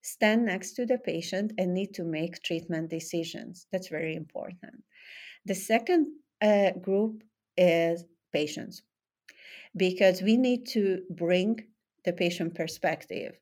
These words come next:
For example, if I'm invited to a new drug, uh, development discussion, I sit at the table and representing t-, these two groups.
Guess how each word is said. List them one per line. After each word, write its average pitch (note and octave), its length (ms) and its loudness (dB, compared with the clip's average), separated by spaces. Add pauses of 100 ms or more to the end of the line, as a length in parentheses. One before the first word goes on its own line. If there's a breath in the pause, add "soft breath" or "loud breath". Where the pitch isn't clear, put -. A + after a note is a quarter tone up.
(180)
For E3+ 180 0
example, E3 640 -2
if F#3+ 220 0
I'm F3+ 180 2
invited F#3 760 -2
to E3 100 -2
a D3+ 100 -2
new F3 220 0
drug, E3 340 -2 (240)
uh, E3 240 0 (320 loud breath)
development E3+ 600 2
discussion, E3+ 800 -4 (580 soft breath)
I G3 140 4
sit B3 380 -2
at G3 160 2
the F3 100 0
table F3 600 -2 (180)
and F#3 100 0
representing F#3 760 0
t-, F#3+ 300 -4 (100)
these F#3 280 -2
two G3+ 180 0
groups. - 440 -2